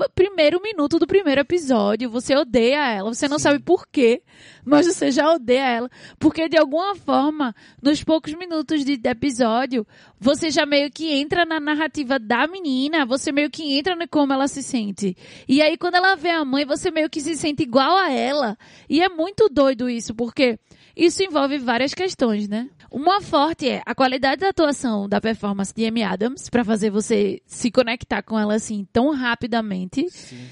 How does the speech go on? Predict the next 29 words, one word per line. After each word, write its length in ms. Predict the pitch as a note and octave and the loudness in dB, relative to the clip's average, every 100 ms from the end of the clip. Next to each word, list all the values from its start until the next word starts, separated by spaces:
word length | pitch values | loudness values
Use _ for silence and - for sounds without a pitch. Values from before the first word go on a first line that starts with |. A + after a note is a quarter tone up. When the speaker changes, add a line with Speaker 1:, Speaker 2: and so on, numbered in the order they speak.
| - - | -20 -12
Speaker 1:
Segundo, 720 | - G4 C#4+ D#4+ F4 F#4 G#4 F4+ | -2 0 0 0 0 4 2 2
a 120 | C#4 | -4
qualidade 480 | D4 D#4 D#4 C4+ C#4 | -2 -2 0 0 0
de 100 | B3+ | 2
edição 760 | B3+ D4 E4+ - B3 A3+ C#4 F#4+ - | 2 0 -4 -2 0 2 0 -2 -4
e 120 | C4 | -2
de 380 | A3 C4 B3+ A#3+ A3+ - | 0 0 0 -2 -4 -2
fotografia 1080 | A#3+ C4 A#3+ A#3+ - G#3+ A3 C4 B3 A3+ | 0 2 0 -2 -4 -4 0 2 2 2
e 100 | A#3 | 0
de 140 | G#3 A3 | -2 -2
direção 440 | A#3 A#3 - B3 | 0 0 0 -4
de 140 | A#3+ A3+ | -2 0
arte 540 | G#3 C#4 D4 D#4+ D#4 - - - | 0 0 -2 -4 -4 -10 -20 2
do 100 | G#3+ | 4
episódio, 800 | D4 D4 D#4 B3+ A3+ A3 B3 E4 - | 4 2 -2 0 2 2 0 -2 -4
que 180 | D4+ D4 | -6 -4
faz 420 | - C4 D4+ A#3 | 2 2 2 -4
você 600 | A3 C#4 - B3+ B3 G3 | -2 -2 0 0 0 -4
Speaker 2:
Da 140 | G#3 | -12
série 260 | - A3+ A3+ | -14 -14 -12
como 200 | A3 A#3 | -12 -12
um 20 | |
todo, 360 | - C#3+ D3+ C#3+ | -10 -10 -8 -4
Speaker 1:
É, 40 | |
Speaker 2:
ela 360 | D#4 F#4+ F#4+ D#4+ | 0 2 2 0
tem 60 | A#3+ | 0
Speaker 1:
da 80 | D#4 | -2
Speaker 2:
uma 60 | E4 | 0
Speaker 1:
série. 180 | D#4+ | -2